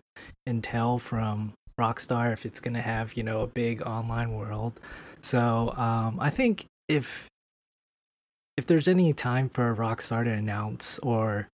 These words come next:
show a big reveal of the video game, it would be at E three to, you know, hype up everybody for when they know it's gonna be releasing. And I'm sure a lot of people have it pre-ordered and everything, but,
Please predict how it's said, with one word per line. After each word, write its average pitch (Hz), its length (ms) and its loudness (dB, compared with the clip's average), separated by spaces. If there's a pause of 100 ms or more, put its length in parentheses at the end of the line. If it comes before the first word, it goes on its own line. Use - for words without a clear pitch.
(160)
show 110 640 0 (160)
a 117 100 -2
big 113 240 -2
reveal 113 360 -2
of 117 100 -2
the 117 80 -4
video 113 440 -4
game, 117 320 -2 (540)
it 120 80 0
would 110 180 0
be 113 360 2
at 107 340 0
E 113 100 0
three 107 540 -4
to, 104 360 -4 (120)
you 120 100 -6
know, 107 220 -6 (240)
hype 110 260 -2
up 110 160 -2
everybody 107 640 -2 (180)
for 104 440 -4 (260)
when 113 140 -2
they 107 140 -2
know 107 320 -2
it's 110 200 -6
gonna 113 180 -4
be 117 140 -2
releasing. 110 640 -4
And 110 100 -4
I'm 110 160 -4
sure 117 340 -4
a 113 80 -2
lot 104 280 -4
of 110 80 -8
people 123 340 -2
have 113 200 -6
it 120 120 -10
pre-ordered 117 540 -4
and 113 120 -8
everything, 113 500 -8
but, 113 240 -4